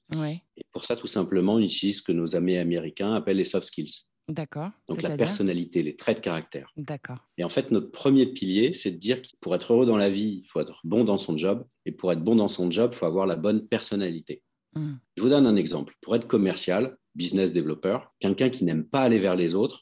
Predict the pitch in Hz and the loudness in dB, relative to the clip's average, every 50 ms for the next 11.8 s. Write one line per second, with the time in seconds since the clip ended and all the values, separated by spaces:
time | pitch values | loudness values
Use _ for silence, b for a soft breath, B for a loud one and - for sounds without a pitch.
0 | _ - - - 85 92 98 101 95 - 107 95 - - 131 123 - - 110 98 | _ -12 -8 -6 -2 0 0 0 0 -2 -2 -2 -2 -2 -2 -2 0 0 0 0
1 | 92 - - 90 80 - - - _ _ _ _ _ _ _ - 165 160 156 147 | 0 0 -2 -6 -6 -6 -10 -20 _ _ _ _ _ _ _ -8 -6 -4 -4 -6
2 | 147 139 _ _ - - - - 110 - - - 107 - 113 104 - - 117 92 | -8 -10 _ _ -8 -6 -4 -4 -4 -4 -4 -4 -4 -2 -2 -2 0 2 0 0
3 | - - - - 160 147 135 - 127 107 104 101 90 104 127 147 165 170 160 _ | 0 0 0 2 2 2 2 2 0 0 0 0 0 0 0 0 -2 -6 -8 _
4 | _ _ _ _ - 92 90 90 87 82 80 76 - - - 156 151 135 135 127 | _ _ _ _ 2 2 4 4 4 2 0 -4 -6 -2 0 2 2 4 2 2
5 | 127 113 - - 101 95 92 87 82 78 - 98 90 80 - _ _ _ _ _ | 0 0 -4 -2 -2 -2 -2 -2 -4 -4 -2 -4 -4 -4 -6 _ _ _ _ _
6 | - 269 262 - - 180 95 95 92 98 - - 107 98 - - 127 113 92 87 | -8 -8 -8 -6 -4 -4 -2 -2 -2 -2 -2 -2 -4 -4 -2 -2 -2 0 0 0
7 | - - - - 170 160 127 113 - - 113 123 165 - - _ - - 95 87 | -2 -2 -2 0 2 2 2 0 0 0 0 -2 -2 -4 -8 _ -8 -6 -4 -2
8 | 95 92 90 85 95 92 - - 101 92 - - 107 113 143 175 - - _ _ | 0 0 -2 -2 -2 -4 -4 -4 -6 -6 -4 0 0 0 0 -2 -4 -12 _ _
9 | _ _ _ - 135 139 139 127 117 - 104 101 104 98 90 95 107 120 123 117 | _ _ _ 4 6 6 6 4 2 2 0 0 0 0 0 0 0 0 2 0
10 | 98 101 92 - - - - 104 101 101 - - 87 82 82 80 - - - _ | 0 -2 -4 -6 -8 -14 -10 -6 -4 -4 -2 -2 -4 -4 -4 -6 -10 -14 -18 _
11 | _ _ _ _ _ _ - 233 285 - - - 165 143 - - | _ _ _ _ _ _ -8 -8 -8 -8 -8 -10 -10 -10 -12 -16